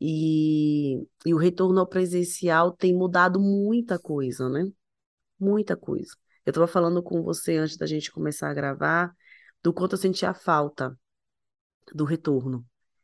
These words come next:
O quanto eu sentia falta do presencial, de olhar as pessoas, de dar palestra, de ver as cabeças balançando, fazendo assim,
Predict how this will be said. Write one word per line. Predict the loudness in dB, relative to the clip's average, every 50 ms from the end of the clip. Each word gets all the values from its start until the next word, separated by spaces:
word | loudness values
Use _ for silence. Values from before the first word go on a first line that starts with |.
| _ _ _ _ _ _ _ _ -8
O | -4
quanto | 2 2 2 2 2
eu | -2
sentia | -2 -2 -2 -2 -2 -2 -4
falta | -4 -4 -2 0 0 0 0 -2 -6
do | -8 -8 -8
presencial, | -4 -2 0 0 0 -2 -2 -2 2 4 4 4 4
de | 4
olhar | 2 2 2 -2
as | -2
pessoas, | -6 -8 -10 -10 -8 -4 -4 -2 -2 0 -2 -2 -2
de | -2 -4
dar | -4 -6
palestra, | -4 -4 -4 -2 -2 -2 -2 0 2 2 2 0 -2 -4 -10 -4 -2 -2 -2
de | 0 -2 -2
ver | 2 2 2
as | 0 0
cabeças | -4 -8 -8 -6 -6 -6 -6 -6 -8 -10 -10
balançando, | -6 -2 0 0 2 0 -2 -2 -4 -4 -4 -4 -4 -6 -6
fazendo | -4 -4 -4 -4 -4 -4 -4
assim, | -4 -6 -8 -8 -6 -4 -2 -2 -2 -4 -4